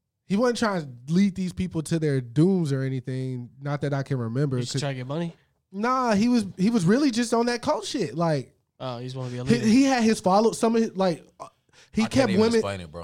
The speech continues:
Speaker 3: I
Speaker 1: he
Speaker 3: really
Speaker 1: kept
Speaker 3: can't
Speaker 1: women
Speaker 3: explain it.
Speaker 1: close to him, like they were his top advisors.
Speaker 3: <coughs>
Speaker 1: And, um, one of them tried to kill him. Like, it, I don't think she, like, she was gonna try to stick a syringe in him, and I don't, she didn't do it. But, um, yeah, that shit wild, wild country.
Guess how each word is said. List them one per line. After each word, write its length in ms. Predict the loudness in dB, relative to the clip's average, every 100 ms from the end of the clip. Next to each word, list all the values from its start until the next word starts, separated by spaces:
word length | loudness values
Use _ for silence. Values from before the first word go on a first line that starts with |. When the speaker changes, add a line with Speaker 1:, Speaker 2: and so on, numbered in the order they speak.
| -6
Speaker 3:
I 80 | -4
Speaker 1:
he 60 |
Speaker 3:
really 60 | 0
Speaker 1:
kept 120 | 0 2
Speaker 3:
can't 100 | 2
Speaker 1:
women 200 | 4 2
Speaker 3:
explain 40 |
it. 40 |
Speaker 1:
close 300 | 2 2 2
to 100 | -2
him, 220 | -2 -2 -2
like 160 | -4 -2
they 100 | -2
were 80 |
his 160 | -2 -4
top 220 | -4 -6
advisors. 600 | -4 -2 -2 -2 -4 -6 -10 -14 -20 -20
Speaker 3:
<coughs> 300 | -20 _ _
Speaker 1:
And, 200 | -4 0
um, 260 | 2 4 2
one 140 | 2
of 60 | 0
them 80 |
tried 180 | 0 -2
to 40 | -2
kill 360 | 0 0 0
him. 120 | -4 -6 _ _ -6
Like, 340 | -2 -2 -4 _ _ _ _ _ _ -12
it, 140 | -12 -12 _ _ _ _ _ _ _ _ _ -8
I 100 | -4
don't 120 | -4
think 140 | -2 -4
she, 220 | -6 -8
like, 240 | -2 -2
she 100 | 0
was 100 | -4
gonna 140 | -2 -2
try 160 | 0
to 60 | -2
stick 220 | -4 -6
a 40 | -4
syringe 460 | -4 -4 -4 -4
in 100 | -6
him, 220 | -6 -6 -6
and 80 |
I 60 | -4
don't, 220 | -6 -6 -14 _
she 160 | -16 -10
didn't 240 | -10 -6
do 220 | -4 -4
it. 140 | -4 -8 _ _ _ _
But, 300 | 0 0 -2 -10 _ _ _ _ _ _ -10
um, 520 | -2 2 2 0 -4 -12 _ _ _
yeah, 160 | 0
that 80 | 0
shit 180 | 2 2
wild, 320 | 4 4 4
wild 280 | 4 4 2
country. 420 | 0 -2 -6 -12